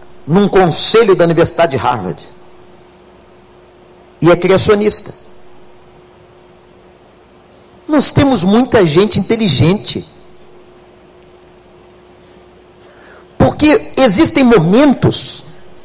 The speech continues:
e a Bíblia tá cheia deles, que não se faz a obra de Deus só com dedicação, não. Dedicação é importante, mas tem que haver inteligência. Quantas vezes você vê estratégia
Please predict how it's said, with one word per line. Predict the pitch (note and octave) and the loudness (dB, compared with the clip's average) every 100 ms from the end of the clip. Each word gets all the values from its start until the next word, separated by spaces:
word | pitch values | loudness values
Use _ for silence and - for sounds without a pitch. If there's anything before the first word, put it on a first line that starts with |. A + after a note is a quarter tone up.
| - | -4
e | C4 | -2
a | |
Bíblia | D3+ B3 A#3 | 0 0 0
tá | - F3 | 0 0
cheia | - E3+ | 2 0
deles, | B2 C3 - B2+ - - - - - - - - - - _ _ - - - - - | 2 -2 -2 -4 -10 -12 -20 -20 -20 -20 -20 -20 -20 -20 _ _ -20 -20 -20 -20 -4
que | E4 | 2
não | F4+ | 2
se | - C4+ | 4 0
faz | - C4+ A3+ | 2 0 2
a | G3 | 2
obra | F#3+ A3+ G#3 | 4 2 2
de | E3 | 2
Deus | D3+ G#3 | 2 2
só | - A3 | 2 0
com | A#3+ | 0
dedicação, | A3 A3 G#3 G#3+ - F#3+ D#3+ | 0 -2 -2 -2 -2 -2 -2
não. | D#3 F#3+ - - - - - - - _ - | -4 -8 -18 -20 -20 -20 -20 -20 -20 _ -4
Dedicação | D3 A3 G3 B3 - G#3 | 0 2 4 2 4 2
é | C4+ | 2
importante, | - G3+ - G3 A#3+ - - - - - | 0 -2 0 -2 -4 -12 -16 -20 -20 -8
mas | A#3 A3+ | -2 0
tem | A#3+ | 0
que | A#3 | 0
haver | G#3+ G#3+ | 2 2
inteligência. | G#3 D4+ G3 D#3+ G3 - - - - - - - - - - - - - - - - - - - - - - - - - - - | 2 -2 0 0 0 -4 -8 -16 -20 -20 -20 -20 -20 -20 -20 -20 -20 -20 -20 -20 -20 -20 -20 -20 -20 -20 -20 -20 -20 -20 -20 -4
Quantas | C4+ E4+ E4 A#3+ F#3+ | 2 4 4 2 4
vezes | C4+ D4 A3+ - | 2 2 0 0
você | F3+ A3+ A#3+ | 0 2 2
vê | F3+ | 2
estratégia | A#3+ - A3 G3 F#3+ G#3 G#3 - C3 D#2+ | 0 0 0 0 2 2 2 2 -2 -4